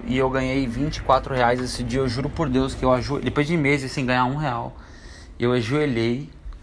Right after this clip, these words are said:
e chorei, que eu não acreditava que eu tinha ganhado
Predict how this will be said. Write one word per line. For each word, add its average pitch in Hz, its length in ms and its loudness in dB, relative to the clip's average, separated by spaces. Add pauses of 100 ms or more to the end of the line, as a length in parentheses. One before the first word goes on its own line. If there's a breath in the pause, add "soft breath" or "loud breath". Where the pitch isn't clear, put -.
(260)
e 127 40 -4
chorei, 135 680 0 (800)
que 110 100 -4
eu 110 40 -2
não 127 80 0
acreditava 139 920 4 (560 loud breath)
que - 80 -6
eu 127 80 2
tinha 123 220 -4
ganhado 113 580 0